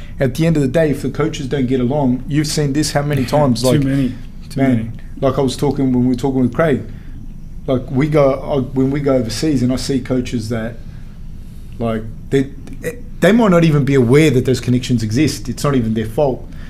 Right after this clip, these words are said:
Speaker 1: The coaches and the athletes they're together for the wrong reasons. It's like any other relationship. You might see a husband and wife and you're like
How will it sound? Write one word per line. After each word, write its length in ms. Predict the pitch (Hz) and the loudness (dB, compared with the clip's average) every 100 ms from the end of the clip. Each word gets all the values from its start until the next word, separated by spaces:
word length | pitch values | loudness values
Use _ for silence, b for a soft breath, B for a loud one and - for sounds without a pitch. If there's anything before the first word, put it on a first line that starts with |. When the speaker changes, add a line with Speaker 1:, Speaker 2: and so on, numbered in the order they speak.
| B | B
Speaker 1:
The 100 | 139 | -2
coaches 400 | 123 151 156 139 | 2 4 4 2
and 100 | 127 | 2
the 120 | 123 | 2
athletes 500 | 139 - 131 123 - - B B B B B B B B B B B - - - 160 | 2 2 0 0 -4 -10 B B B B B B B B B B B -14 -14 -6 0
they're 100 | 175 | 0
together 340 | 190 269 277 | 2 2 2
for 100 | 233 | 4
the 80 | 165 | 4
wrong 180 | 175 160 | 4 4
reasons. 380 | 170 185 104 98 | 4 2 0 -4
It's 160 | 135 233 | -2 0
like 200 | 190 - | 0 2
any 260 | 254 233 | 4 6
other 160 | 220 175 | 6 4
relationship. 600 | 156 175 180 135 - - | 4 2 2 -2 -4 -2
You 80 | 156 | 0
might 180 | 160 143 | 0 0
see 180 | 151 | 0
a 40 | 135 | 2
husband 300 | 160 143 139 | 2 2 0
and 100 | 127 | 2
wife 320 | 160 143 - | 4 2 0
and 80 | 131 | 0
you're 100 | 131 | 2
like 160 | 127 | 0